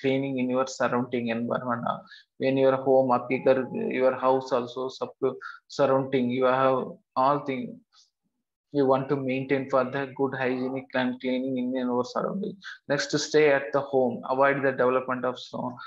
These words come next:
zone of field. For example, you pri-, you stay the home, don't go far, far which area affected, that area should not go unnecessary for them. Wash your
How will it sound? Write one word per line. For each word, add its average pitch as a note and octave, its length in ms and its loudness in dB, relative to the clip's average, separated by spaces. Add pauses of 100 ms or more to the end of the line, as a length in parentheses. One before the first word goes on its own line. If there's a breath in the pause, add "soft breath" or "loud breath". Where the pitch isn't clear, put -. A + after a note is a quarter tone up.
(240 loud breath)
zone C3+ 280 0
of C3+ 200 -2
field. C3 440 2
For C3 180 2
example, B2+ 500 0 (320 loud breath)
you C#3 120 0
pri-, C3+ 260 2
you C3+ 140 2
stay C#3 260 2
the C3+ 160 4
home, C3 460 4
don't C3+ 260 2
go C3 340 2
far, C3 240 0
far - 280 -6 (180)
which C3 240 -2
area C3 340 4
affected, C3 460 -2
that B2 180 2
area B2 280 -2 (100)
should C3 220 -10
not C3 180 -2 (100)
go B2+ 220 2
unnecessary B2 640 -4
for - 160 -4
them. A#2+ 120 -6 (420 loud breath)
Wash C3+ 340 2
your C#3+ 320 4